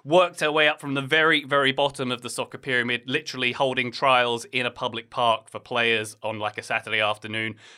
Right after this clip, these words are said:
And we got all the way up into the Football League, the top four tiers in twenty eleven. Actually, the last game I watched before I went to live in the U S in twenty eleven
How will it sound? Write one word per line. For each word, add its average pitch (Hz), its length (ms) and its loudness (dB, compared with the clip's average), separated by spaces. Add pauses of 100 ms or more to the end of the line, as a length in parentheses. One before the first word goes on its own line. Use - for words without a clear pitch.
And 117 80 -10
we 127 60 -4
got 151 160 -2
all 165 80 0
the 147 80 0
way 135 160 4
up 120 160 -2
into 127 180 -10
the 110 100 -10
Football 110 340 -12
League, 107 200 -4
the - 80 -20
top - 220 -14
four 101 160 -12
tiers 98 260 -8
in 87 140 -20
twenty 98 280 -10
eleven. 196 440 2 (320)
Actually, 202 320 -2
the 151 160 0
last 180 300 4
game 147 360 0
I 143 120 2
watched 139 280 -2
before 135 280 -2
I 123 40 2
went 131 220 0
to 131 80 -10
live 120 260 -4
in 120 120 -6
the 113 60 -4
U 117 160 -2
S 127 140 -4
in 104 140 -16
twenty 117 220 -6
eleven 113 340 -4